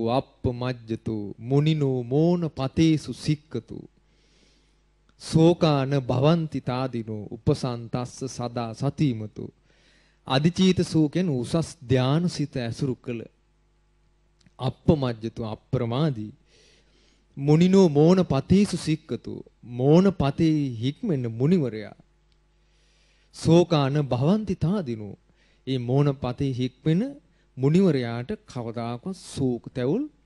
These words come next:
මොකක්වත් නෑ කිව්වා. උපසන්තස්ස සදා සතිමතු. උන්වහන්සේ හැම විට සිහි නුවණින් ඉන්නේ. උපසාන්ත බවට පත් වෙලා ඉන්නේ. ඕක තමයි හැමදාම කියන ගාථාව.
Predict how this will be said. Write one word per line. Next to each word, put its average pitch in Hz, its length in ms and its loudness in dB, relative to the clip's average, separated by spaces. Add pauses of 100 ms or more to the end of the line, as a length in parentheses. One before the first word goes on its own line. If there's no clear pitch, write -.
(180)
මොකක්වත් 135 500 -8
නෑ 107 240 -14
කිව්වා. 92 320 -18 (600)
උපසන්තස්ස 135 880 0 (120)
සදා 120 500 -8
සතිමතු. 120 840 -8 (640)
උන්වහන්සේ 123 460 -6
හැම 117 280 -6
විට 175 260 -2
සිහි 185 300 0
නුවණින් 131 420 -4
ඉන්නේ. 110 400 -10 (420)
උපසාන්ත 147 920 0
බවට 131 360 -6
පත් 135 320 -14
වෙලා 104 200 -14
ඉන්නේ. 98 300 -20 (640)
ඕක 139 160 0
තමයි 160 220 -6
හැමදාම 160 400 2
කියන 113 180 -10
ගාථාව. 107 440 -16